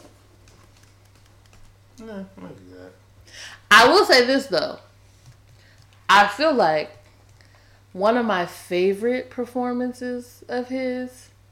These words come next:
Speaker 2: was The Wedding Ringer. That shit was funny.
Speaker 1: I need to see that again.
Speaker 2: That shit was funny.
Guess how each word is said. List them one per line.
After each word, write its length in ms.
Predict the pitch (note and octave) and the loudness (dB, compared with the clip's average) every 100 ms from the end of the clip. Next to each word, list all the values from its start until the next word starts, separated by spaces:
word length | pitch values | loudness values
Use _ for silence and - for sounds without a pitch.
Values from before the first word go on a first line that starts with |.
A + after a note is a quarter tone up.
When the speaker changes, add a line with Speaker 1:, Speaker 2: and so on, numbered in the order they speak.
| _ _ _ _ _ _ _ _ - | _ _ _ _ _ _ _ _ -14
Speaker 2:
was 600 | F#3 F#3+ F#3 F3 E3+ E3 | -6 -2 -2 -2 -4 -4
The 80 | E3+ | -4
Wedding 340 | E3+ D#3 D3 | -2 -4 -6
Ringer. 360 | C#3+ D3 - F3 _ _ _ _ _ _ - _ _ _ _ F#3+ | -14 -16 -18 -20 _ _ _ _ _ _ -20 _ _ _ _ -14
That 360 | F3 G#3+ G4 | -2 0 0
shit 240 | - A4 C#4 | -2 -6 -6
was 160 | F3+ | -8
funny. 380 | - D#3 C3+ D3+ - _ _ _ _ _ - - - - - - - _ | -10 -10 -10 -16 -20 _ _ _ _ _ -20 -18 -18 -20 -20 -20 -20 _
Speaker 1:
I 120 | C#3 | -14
need 100 | F#3+ | -12
to 60 | F3 | -12
see 180 | - A2 | -16 -18
that 160 | G#2 | -16
again. 480 | F2+ F2+ F2+ - A#3 - _ - - | -18 -18 -20 -20 -20 -20 _ -10 2
Speaker 2:
That 300 | C#4 A#4+ - | 4 4 2
shit 160 | A#4 A#3+ | 0 0
was 160 | F3+ | -6
funny. 320 | - D#3+ - | -8 -8 -8